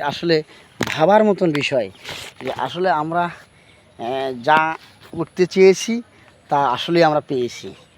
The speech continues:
এটাই সৃষ্টিকর্তার কাছে আমাদের অনেক চাওয়ার বিষয়। আপনারা দেখতে পাচ্ছেন এটা দুইটি ডগার ভিতরে একটি গাছ, একটি গাছের হচ্ছে দুইটি মাত্র ডালের ভিতরে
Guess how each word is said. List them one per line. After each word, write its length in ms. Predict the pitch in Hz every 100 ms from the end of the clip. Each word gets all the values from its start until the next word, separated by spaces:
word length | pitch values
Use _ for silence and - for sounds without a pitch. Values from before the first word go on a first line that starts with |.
| - - _ - 147
এটাই 260 | 160 196 220 - - - - - -
সৃষ্টিকর্তার 720 | 220 202 - 180 170 - 151 147
কাছে 200 | 131 165 143
আমাদের 280 | 139 143 190 - _ - - - -
অনেক 260 | 151 185 180 -
চাওয়ার 260 | 127 110 104
বিষয়। 340 | 107 117 95 - - - -
আপনারা 220 | 143 175 170
দেখতে 180 | 180 220
পাচ্ছেন 300 | 202 - 185 - 156
এটা 240 | 156 180 175 - - - - - 135 127
দুইটি 400 | 180 220 202 240 247 185
ডগার 320 | 180 170 170
ভিতরে 240 | 160 - 131 - 170
একটি 240 | - 226 175 160
গাছ, 280 | 160 160 - - - - - - - 165
একটি 200 | 160 - 202
গাছের 220 | 202 214
হচ্ছে 160 | 214 233 170
দুইটি 340 | 202 277 208 220
মাত্র 320 | 190 175 - 190 254 - - - _ 135 135
ডালের 320 | 175 196 220
ভিতরে 340 | 190 170 170